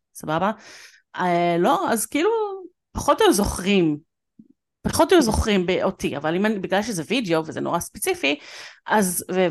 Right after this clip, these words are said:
וטיקטוק, אז זה עוד יותר ספציפי, אז כאילו קל... אה, כזה לשייך,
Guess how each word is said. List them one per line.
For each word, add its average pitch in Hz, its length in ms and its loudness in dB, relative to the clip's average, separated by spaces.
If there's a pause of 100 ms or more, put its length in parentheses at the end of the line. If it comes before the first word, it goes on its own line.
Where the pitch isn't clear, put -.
וטיקטוק, 196 600 -2
אז 160 60 -4
זה 151 80 0
עוד 226 120 4
יותר 160 200 0
ספציפי, 165 520 -6
אז 170 120 -2
כאילו 208 320 2
קל... 190 340 2 (720)
אה, 165 320 0 (120)
כזה 180 200 0
לשייך, 170 720 0